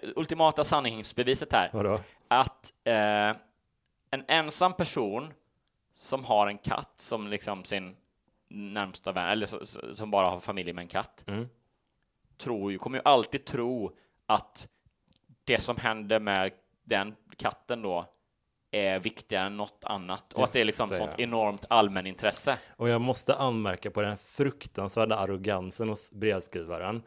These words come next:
Speaker 2: Eh, där, <laughs> får jag läsa här?
Speaker 1: Riktigt sånt. Vi avslutar innan jul.
Speaker 2: Ja.
Speaker 1: Innan vi tar jul så
Speaker 2: Just
Speaker 1: bara sågar
Speaker 2: det.
Speaker 1: vi här.
Speaker 2: Ja, för det här, det här kan nog, det här är någon grej som jag hatar med kattägare. Eh, Julius går sin egen väg,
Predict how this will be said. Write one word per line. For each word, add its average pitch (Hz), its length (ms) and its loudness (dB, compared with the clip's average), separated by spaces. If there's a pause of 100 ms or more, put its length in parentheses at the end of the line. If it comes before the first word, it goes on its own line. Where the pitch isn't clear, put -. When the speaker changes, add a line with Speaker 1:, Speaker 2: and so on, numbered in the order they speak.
(280)
Speaker 2:
Eh, 98 560 -4
där, 110 520 6
<laughs> - 600 -4
får - 120 -6
jag 107 60 0
läsa 104 300 -4
här? 92 200 -2
Speaker 1:
Riktigt 180 320 0
sånt. 123 200 2
Vi 135 80 0
avslutar 143 500 4
innan 143 280 -2
jul. 120 440 4
Speaker 2:
Ja. 120 280 6
Speaker 1:
Innan 165 140 4
vi 165 60 0
tar 175 120 6
jul 135 440 6 (580)
så 110 60 -8
Speaker 2:
Just 127 240 2
Speaker 1:
bara 131 120 8
sågar 120 460 2
Speaker 2:
det. 107 60 4
Speaker 1:
vi 104 80 4
här. 113 120 -2 (320)
Speaker 2:
Ja, 127 240 4
för 127 180 -8
det 123 80 -2
här, 127 140 2
det 117 100 0
här 123 140 0
kan 120 200 -4
nog, 101 180 -6
det 113 80 -2
här 131 120 0
är 131 40 0
någon 107 220 -2
grej 95 120 -4
som 101 120 -10
jag 92 80 -8
hatar 110 540 -4
med 101 160 -8
kattägare. 95 800 -4 (720)
Eh, 104 300 0 (260)
Julius 107 500 -2
går 101 240 4
sin 110 200 -2
egen 151 460 2
väg, 98 280 6